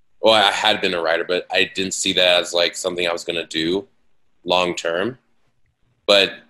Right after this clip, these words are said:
that's kind of where I got my foot in the door, was writing. And I was, got to know so many amazing musicians and s-, the scene so well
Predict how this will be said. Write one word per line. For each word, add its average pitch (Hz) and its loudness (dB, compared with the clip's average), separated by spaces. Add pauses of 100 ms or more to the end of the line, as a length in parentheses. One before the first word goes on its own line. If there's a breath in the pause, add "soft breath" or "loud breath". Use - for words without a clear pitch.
(300)
that's 101 2
kind 101 0
of 92 -4
where 92 2 (220)
I 98 4
got 90 2
my 87 -2
foot 95 -2
in 95 -4
the 85 -6
door, 80 -4
was 78 -10
writing. 82 -2 (760)
And 98 2
I 95 2
was, 90 -4
got 98 2
to - -6
know 87 -2
so 95 -2
many 92 -2 (120)
amazing 90 -4
musicians 82 -6
and 76 -18
s-, - -8
the 90 -12
scene 90 -2
so 87 -2
well 78 -4